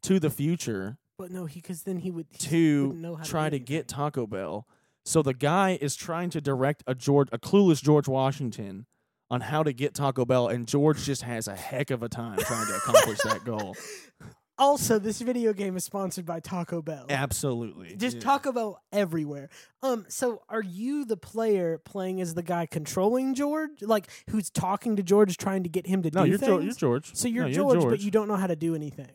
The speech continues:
Speaker 1: Right.
Speaker 2: How? Okay, what would stop the player, someone who knows how to order from Taco Bell,
Speaker 1: Yeah.
Speaker 2: from ordering from Taco Bell immediately?
Speaker 1: Well, your character doesn't know how to drive, so the game lo-, driving would be locked behind that.
Speaker 2: Okay.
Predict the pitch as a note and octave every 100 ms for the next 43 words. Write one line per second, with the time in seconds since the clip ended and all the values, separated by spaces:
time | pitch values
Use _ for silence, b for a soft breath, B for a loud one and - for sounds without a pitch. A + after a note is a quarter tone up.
0 | - C3 G2 - _ _ _ _ - C#4
1 | D#4+ C4 B3 F#3+ - - D4+ F#4 D4+ -
2 | C4+ - F3+ - B3+ A3+ E3+ D#3 E3 -
3 | G#3+ G#3 G3 E3+ F3 F3 C#4 D4+ F#3+ F3
4 | D3 D#3+ D#3 D#3+ E3+ E3 E3+ D3+ E3+ D3+
5 | D3+ E3+ B2+ B2+ G#2+ - - G#3+ G3 F#3+
6 | A3+ G#3 F#3+ F3+ F#3 F3+ G#3 G#3 F3+ D#3
7 | D3 D3 E3+ F#3 E3+ C3+ D3+ C#3+ E3+ D#3
8 | E3 D#3+ F3 C3 C3 A#2+ A#2 G2+ A#2 A#2+
9 | A#2+ A#2+ A2 A2+ A2+ C3 C3 A#2 A#2+ A#2+
10 | B2 B2+ B2+ C3 C3+ B2 B2 A#2 A#2 -
11 | A#2+ A#2+ A#2 A#2 A#2 A2+ - E3+ D#3 D3